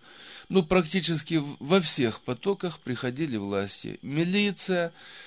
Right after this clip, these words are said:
потом, э, из, э, от-, из отдела по несовершеннолетним, паспортный стол, администрация, Роспотребнадзор, пожарники, электрик, ну, все, кому не лень, так будем говорить, приходили все, кому не лень.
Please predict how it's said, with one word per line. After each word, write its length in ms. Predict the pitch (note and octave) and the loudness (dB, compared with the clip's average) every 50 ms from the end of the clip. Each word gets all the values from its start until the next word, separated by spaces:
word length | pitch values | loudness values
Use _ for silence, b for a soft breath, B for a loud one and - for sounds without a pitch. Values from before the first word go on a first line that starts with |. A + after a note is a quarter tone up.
| B B | B B
потом, 460 | - C#3 C3+ - - D3+ C#3 C3 B2 A#2+ B B B B B B B | -2 -2 -2 0 0 0 0 0 -2 -6 B B B B B B B
э, 120 | - A2+ A#2 G#2+ F2 G2 G2 E2 D2 C#2 - - | -2 0 0 0 0 -2 -4 -4 -6 -8 -8 -4
из, 280 | - C3+ D#3 C#3+ C#3+ | 0 2 2 2 2
э, 280 | - - - C3 B2 - - D2+ - - | -2 -4 -6 -6 -6 -8 -10 -14 -10 -4
от-, 200 | - D3+ D#3 - | -2 -2 -2 -2
из 200 | - F3 E3 D#3 | 0 0 2 2
отдела 420 | F3 F3 D#3+ D#3 F3 F3+ E3+ D#3 C#3+ | 2 2 2 2 2 4 4 4 2
по 160 | B2+ - D3 | 0 0 -2
несовершеннолетним, 1500 | C#3+ C#3+ C#3 B2+ - D3 C#3 C#3 C#3 B2 - - C#3 C3 C3+ C#3+ D3 D#3 F3 G3 G3 F#3+ F#3 F3+ - D#3+ D#3+ D3+ C#3 B2+ | 0 0 0 0 0 -2 0 -2 0 0 -2 -2 -2 0 0 0 0 2 2 4 6 6 6 4 2 -2 -4 -4 -4 -2
паспортный 720 | - - D3 C#3 C3 - - C3+ C3+ A#2+ - C3 C3+ C3+ B2+ | 2 2 2 2 0 -2 -4 -4 -4 -4 -4 -6 -6 -4 -4
стол, 640 | A#2+ - - - F#3+ G3 F#3+ F#3 F3+ F3 E3 D#3 D#3 B B B B B | -6 -8 -6 -2 0 2 4 4 2 2 0 -4 -8 B B B B B
администрация, 1200 | B C#3+ C#3+ C#3 D3 D3 D3 C#3+ C#3+ C3+ C3+ - - F#3 G3 G3 F#3 F3+ F3+ D#3+ - - E3 D3+ D3 | B 0 0 0 0 -2 0 0 0 -2 -2 -2 0 4 6 8 8 8 6 4 0 -2 0 0 2
Роспотребнадзор, 1400 | D#3+ E3 D3+ - - - D3+ B2+ C#3+ C#3+ C#3 B2 - C#3 C#3 C3+ C3 B2 B2+ C#3+ F3 F#3+ F#3+ F#3 F#3 F3+ F3 D#3 D#3 B B B B B B | 2 0 -2 -2 -2 -4 -4 -2 0 0 -2 -2 -2 -2 -2 -2 -2 -2 -2 2 4 6 6 6 6 4 2 0 -4 B B B B B B
пожарники, 720 | - D#3 D#3+ D#3 F3 E3+ D#3+ D#3 D3+ D3 C#3+ C#3 - - | 2 4 4 8 8 8 8 8 6 2 0 0 0 2
электрик, 720 | B2+ E2+ C3 D3 D3+ E3+ F#3+ G3 F#3+ F#3 F#3+ - - E3+ | 4 4 4 6 6 6 6 6 6 4 2 0 -2 -2
ну, 160 | F3 G#3+ B3 A3+ | 0 0 0 0
все, 220 | - - A3+ A3 | 2 2 2 2
кому 280 | G#3+ - F3 D#3 D3+ D3 | 2 2 0 0 0 0
не 160 | C3 A2+ A2 | 0 0 0
лень, 280 | G2 G2 G2 G2 G#2 | 0 0 -2 -2 -2
так 240 | G#2 - A#2 G#2 G2 | -2 -2 -2 -2 -2
будем 340 | G2 G#2 G#2 G2+ G#2+ G2+ G#2 | -4 -8 -6 -6 -6 -4 -4
говорить, 240 | G#2+ G#2+ G2+ G2+ - | -4 -6 -6 -8 -8
приходили 540 | - A2+ A2+ - - D#3 D3+ D#3+ E3+ D#3+ B2+ | -6 -6 -4 -2 -2 -2 -2 0 0 0 0
все, 220 | - - E3 D#3 | 0 0 -2 -2
кому 300 | D3+ - A2 G#2+ A2+ A#2+ | 0 -2 -2 -2 -2 -2
не 160 | A#2+ G#2+ F#2+ | -2 -2 -2
лень. 280 | F#2+ G2 F#2+ F2+ - | -4 -6 -6 -8 -8